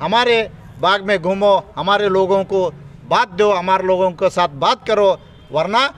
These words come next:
आपके हालत सही नहीं होगा, आपके हालत, आ, ये अंजाम बुरा होगा बोल के हम बोल रहे। आप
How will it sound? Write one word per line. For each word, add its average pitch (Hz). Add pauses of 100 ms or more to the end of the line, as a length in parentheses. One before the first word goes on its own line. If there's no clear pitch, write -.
(300)
आपके 151
हालत 175
सही 208
नहीं 240
होगा, 196
आपके 180
हालत, 170 (340)
आ, 143
ये 170 (760)
अंजाम 180
बुरा 196
होगा 220
बोल 196
के 202 (340)
हम 147
बोल 208
रहे। 254
आप 190